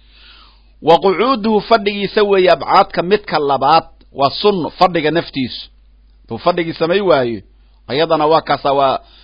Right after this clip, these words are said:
sujuud, wuxuu ku kabayaa sujuudu sahwi weeyaan. Abcaadu salaad baa la yidhahdaa. والصلاة على النبي صلى الله عليه وسلم.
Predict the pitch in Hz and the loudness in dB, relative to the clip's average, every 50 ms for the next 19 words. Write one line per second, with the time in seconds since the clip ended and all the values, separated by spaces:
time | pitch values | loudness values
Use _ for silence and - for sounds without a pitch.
0 | _ _ - - 139 - 175 185 185 185 - 156 143 143 143 135 123 - - 185 | _ _ -14 -14 -12 -6 -2 -2 -2 -2 -2 -4 -4 -4 -4 -6 -4 -2 0 2
1 | 175 165 156 147 131 - - - 170 151 120 107 143 139 135 131 123 117 117 110 | 2 2 0 0 -2 -6 -8 -8 -8 -8 -8 -6 -4 -4 -2 -2 -4 -4 -4 -6
2 | 113 110 104 - - - _ _ _ _ 95 98 123 131 113 - 147 147 143 123 | -6 -6 -8 -10 -14 -20 _ _ _ _ -8 -6 -6 -6 -6 -4 -2 -2 -2 -2
3 | 117 120 110 110 104 101 92 85 - _ _ _ _ _ _ _ _ - - - | -2 -6 -6 -6 -8 -10 -12 -12 -20 _ _ _ _ _ _ _ _ -20 -20 -20
4 | - - - - - - - _ _ 113 139 165 170 - - 180 175 170 175 175 | -20 -20 -20 -20 -20 -20 -20 _ _ 2 2 2 2 2 2 2 4 4 6 4
5 | 170 170 175 - 175 147 143 160 170 175 180 180 180 180 180 175 165 165 180 185 | 4 2 0 -2 -4 0 0 2 2 2 2 0 -2 -2 -2 -2 -2 -2 -4 -6
6 | 185 175 175 180 185 175 - - - - 180 180 180 170 165 160 156 151 156 156 | -6 -6 -6 -6 -8 -8 -10 -16 -4 0 0 0 0 0 -2 -2 0 2 2 2
7 | 156 151 135 131 139 143 143 139 139 131 123 - - 123 117 107 - | 2 0 -2 -2 -2 -2 -2 -4 -4 -4 -6 -4 -4 -4 -4 -4 -8